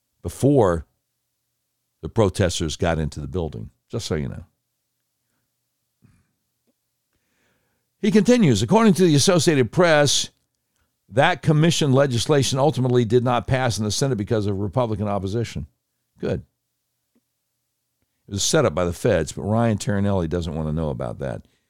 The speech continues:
He says, "Earlier this year, Trump issued a statement criticizing the House Republicans who backed the measure, saying, 'Thirty-five wayward Republicans, they just can't help themselves.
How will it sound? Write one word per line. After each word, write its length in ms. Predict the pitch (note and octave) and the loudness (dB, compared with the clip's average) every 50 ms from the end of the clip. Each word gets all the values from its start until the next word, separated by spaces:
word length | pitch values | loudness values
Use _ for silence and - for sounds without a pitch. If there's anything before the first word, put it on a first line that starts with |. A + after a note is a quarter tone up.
| _ _ _ _ _ _ _ _ _ - | _ _ _ _ _ _ _ _ _ -8
He 60 | F#2+ | -2
says, 220 | F#2 A2+ A2 F#2 A2 | 0 0 0 2 2
"Earlier 340 | C#3 D#3+ D#3+ D3+ C3+ C3+ | 2 2 4 4 4 4
this 220 | A#2 G#2+ G2 - - | 4 2 0 0 0
year, 220 | C#3+ C#3+ C#3 B2+ | 2 4 4 2
Trump 300 | - - D3+ D3 B2+ G#2 | 2 2 0 0 2 2
issued 260 | B2+ A2 - A#2+ G#2+ | 0 0 0 0 0
a 40 | G2+ | 0
statement 420 | - - - B2+ C3 A2+ A2 G2+ - | 0 2 2 2 2 2 0 -2 0
criticizing 580 | - D3+ C3+ - - A#2+ A2+ A2 G2 G2 G2 | 0 0 0 2 2 2 2 2 2 0 0
the 60 | F#2+ | 0
House 220 | G#2 G#2+ A2 G2+ - | 0 0 -2 -2 -4
Republicans 540 | G2 E2+ B2 B2 A#2+ A2+ G2+ G2 F2 - - _ _ _ _ _ _ _ _ _ _ _ _ | -4 -4 -2 -2 0 -2 -2 -4 -4 -8 -12 _ _ _ _ _ _ _ _ _ _ _ _
who 100 | - G2+ | -6 -4
backed 340 | F#2 - B2 A#2+ C3+ B2+ - | 0 2 2 0 0 -2 -2
the 60 | G#2+ | 0
measure, 520 | G2 G2 G2 G2+ G2 F#2 G2 G2+ G#2 G2+ - _ _ _ _ _ _ _ _ _ _ _ _ _ | 0 2 2 2 2 0 0 0 -2 -2 -6 _ _ _ _ _ _ _ _ _ _ _ _ _
saying, 280 | - - A#2+ G#2+ G2+ F#2+ | -4 -2 0 2 2 2
'Thirty-five 540 | - C3 C3 B2+ A2 F#2 A#2+ A2+ A2 G#2 | 2 2 2 2 2 2 2 2 2 2
wayward 360 | F#2+ G#2+ A#2 A#2+ B2 A#2 A2 G2+ | 2 4 4 6 6 4 4 2
Republicans, 640 | G2 F2+ - A#2+ B2 A#2+ G#2+ - G2+ G2 F#2+ F2+ - | 0 0 0 0 2 2 0 0 -2 -2 -2 -2 -2
they 120 | G2 F#2+ | -2 -2
just 200 | F#2 G#2 G2 - | -2 -2 -4 -2
can't 180 | - G#2+ F#2 F2+ | -2 -2 0 2
help 200 | A2+ A2+ F2+ - | 0 0 0 -2
themselves. 560 | F2+ E2+ - - F#2+ D#2 E2 E2+ E2 - | -4 -6 -4 -2 -2 -2 -2 -2 -4 -8